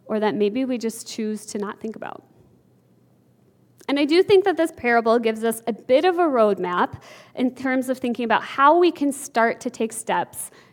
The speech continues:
to loving our neighbor. In this parable, we see that loving our neighbor means seeing them, it means showing compassion to them,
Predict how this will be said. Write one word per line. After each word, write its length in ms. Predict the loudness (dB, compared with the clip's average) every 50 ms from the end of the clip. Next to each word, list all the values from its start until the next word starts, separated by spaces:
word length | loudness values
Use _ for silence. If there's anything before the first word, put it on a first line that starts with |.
| _
to 140 | -8 -4 -2
loving 260 | -2 -2 -2 -4 -6
our 100 | -8 -8
neighbor. 440 | -8 -8 -10 -8 -10 -10 -10 -10 -12 -16 _ _ _ _ _ _ _ _ _ _ _ _ _ _ _ _ _ _ _ _ _ _ -12 -6 -4
In 80 | -2
this 160 | -2 -2 -2
parable, 340 | 0 4 4 6 6 4 4
we 100 | 2 2
see 360 | 0 0 0 0 2 0 0 -2 -6 -20 -12 _
that 120 | -2 2 6
loving 320 | 6 6 8 6 6 6
our 120 | 4 4
neighbor 320 | 4 4 2 2 2 2 2
means 420 | 2 2 2 2 2 0 -4 -10 -16 -20 _ _ _ _ _ _
seeing 640 | -10 -8 -6 -4 -4 -4 -2 -2 0 2 2 2 4
them, 260 | 4 4 4 4 2 0 -2 -6 -10 -16 -20 -20 -20 -20 -20 -20 _ _ _ _ _ _ -6
it 80 | -4
means 320 | -2 0 0 -2 -2 -4 -6
showing 460 | -2 0 0 2 2 2 0 0 -2
compassion 720 | -2 -4 -6 -2 0 0 0 0 -2 -2 -2 -2 -2 -2
to 140 | -4 -6 -6
them, 420 | -6 -4 -4 -4 -4 -4 -6 -8